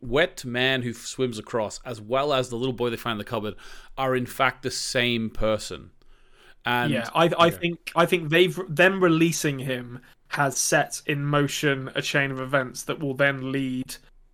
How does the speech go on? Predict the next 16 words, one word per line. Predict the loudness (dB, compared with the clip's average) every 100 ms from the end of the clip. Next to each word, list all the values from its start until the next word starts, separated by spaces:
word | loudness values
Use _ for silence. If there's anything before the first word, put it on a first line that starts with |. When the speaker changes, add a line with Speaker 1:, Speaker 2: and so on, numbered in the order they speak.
| -12
Speaker 2:
to | -2 2 2 2 -2 -6
him | -4 -2 0
being | -2 0
able | 0 0 -2 -4
to | -4
get | -2 -2 -2 0
off | -2 -2
of |
the | -8
Prometheus | -8 -6 -6 -6 -6 -6
and | -4
get | -2 -2
on | -4 -4
board | -2 0 0
their | 0 -2
ship. | -2 0 0 -2